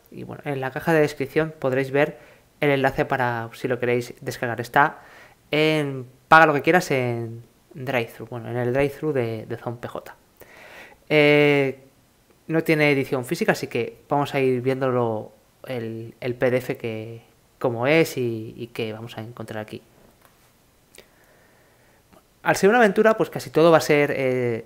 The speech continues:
spoiler, salvo en lo primero. Bueno, aquí nos dice un poco la introducción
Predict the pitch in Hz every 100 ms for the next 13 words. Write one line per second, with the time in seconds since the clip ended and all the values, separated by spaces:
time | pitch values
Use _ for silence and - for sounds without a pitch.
0 | - - - 131 98 90 - _ _ _
1 | - - 120 117 - _ _ _ _ _
2 | 143 135 131 127 139 127 - - - -
3 | - - - 165 151 147 185 202 202 196
4 | 165 165 156 151 151 151 147 175 180